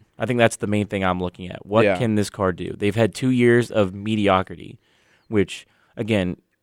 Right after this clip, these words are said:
Speaker 1: are we gonna be talking about the Mercedes run of the mid twenty tens to early two thousand twenties to, uh, as a, uh, they are now cost cap. They are cost capped because they were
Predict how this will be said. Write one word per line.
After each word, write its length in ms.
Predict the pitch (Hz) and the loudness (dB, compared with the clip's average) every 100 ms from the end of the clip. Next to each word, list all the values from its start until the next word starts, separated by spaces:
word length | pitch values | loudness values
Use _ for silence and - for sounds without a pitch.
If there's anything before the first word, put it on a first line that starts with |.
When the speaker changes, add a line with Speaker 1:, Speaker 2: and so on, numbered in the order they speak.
| _ | _
Speaker 1:
are 100 | 113 | 2
we 80 | 117 | 4
gonna 120 | 123 | 4
be 80 | 113 | 2
talking 180 | 117 113 | 4 4
about 260 | 107 98 117 | 4 2 -2
the 60 | |
Mercedes 420 | 107 95 120 104 | -4 -2 -2 -2
run 240 | 113 104 92 | 0 0 2
of 240 | 98 104 _ _ _ _ _ _ | -2 -2 _ _ _ _ _ _
the 360 | 110 104 95 - - | -6 -2 -2 -4 -6
mid 420 | 113 113 101 - | 0 2 2 -2
twenty 240 | - 110 | -6 -4
tens 400 | 92 101 101 104 - | -2 0 0 -4 -4
to 320 | 101 90 87 _ _ _ _ _ - | 0 2 0 _ _ _ _ _ -2
early 240 | 107 101 | 2 2
two 140 | 113 | 0
thousand 300 | 101 92 95 | 0 0 0
twenties 460 | 92 104 101 104 - _ _ _ _ _ _ _ | -4 -4 -2 -4 -8 _ _ _ _ _ _ _
to, 240 | - 113 92 - | -4 0 0 4
uh, 220 | 101 85 | 4 6
as 240 | 98 98 | 4 2
a, 300 | 98 87 85 - _ _ _ _ _ _ _ _ _ _ _ | 2 0 0 -4 _ _ _ _ _ _ _ _ _ _ _
uh, 240 | 110 98 90 - | 2 4 2 -2
they 140 | 110 101 | 0 4
are 140 | 98 | 4
now 360 | 98 92 90 - _ _ _ | 2 2 0 -2 _ _ _
cost 360 | - 104 101 - | -8 0 0 -2
cap. 360 | 123 120 - - _ _ _ _ | -2 -2 -2 -8 _ _ _ _
They 100 | 113 | 0
are 80 | 92 | 0
cost 260 | - 107 - | 2 0 0
capped 400 | 104 98 123 - | -2 -2 -2 -8
because 580 | 120 107 98 90 90 - _ _ _ _ - | -12 -2 2 2 0 -8 _ _ _ _ 0
they 120 | 104 | 2
were 160 | 98 | 2